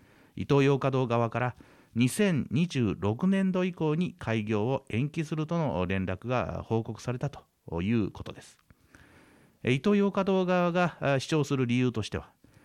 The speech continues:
新型コロナウイルス感染拡大の影響で、まあ、経済が停滞をしていること、え、それを受けて個人消費の低迷という経済環境が続いていることから、開業予定を二年間延長して、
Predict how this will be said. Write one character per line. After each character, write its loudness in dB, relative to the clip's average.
新 2
型 2
コ -4
ロ 2
ナ 2
ウ 2
イ 2
ル 0
ス 0
感 0
染 0
拡 -4
大 0
の -4
影 -2
響 -4
で、 -6
ま -2
あ、 -6
経 2
済 0
が -2
停 -2
滞 0
を -2
し -10
て -6
い -4
る -10
こ -20
と、 -20
え、 -4
そ 0
れ 4
を 4
受 -2
け 0
て 0
個 0
人 0
消 0
費 -2
の -2
低 -2
迷 0
と -2
い 0
う -2
経 0
済 -2
環 -4
境 -6
が -4
続 -4
い -2
て -2
い -2
る -4
こ -10
と -2
か -10
ら、 -4
開 2
業 4
予 4
定 0
を 2
二 0
年 2
間 -6
延 2
長 0
し -4
て、 -20